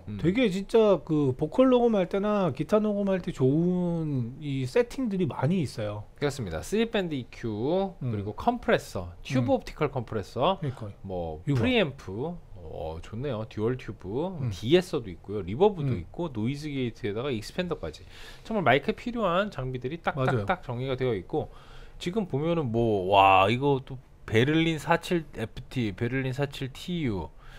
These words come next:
Speaker 1: 사구 티, 오칠, 육칠,
Speaker 2: 음.
Speaker 1: 팔칠,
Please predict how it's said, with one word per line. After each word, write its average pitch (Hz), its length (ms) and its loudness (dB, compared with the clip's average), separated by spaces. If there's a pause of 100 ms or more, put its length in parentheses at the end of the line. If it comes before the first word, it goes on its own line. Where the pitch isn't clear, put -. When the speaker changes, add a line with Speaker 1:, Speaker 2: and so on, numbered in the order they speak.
(320)
Speaker 1:
사구 214 580 6 (100)
티, 107 440 -4 (360)
오칠, 131 680 -2
육칠, 143 640 -2
Speaker 2:
음. 147 40 -4
Speaker 1:
팔칠, 135 720 2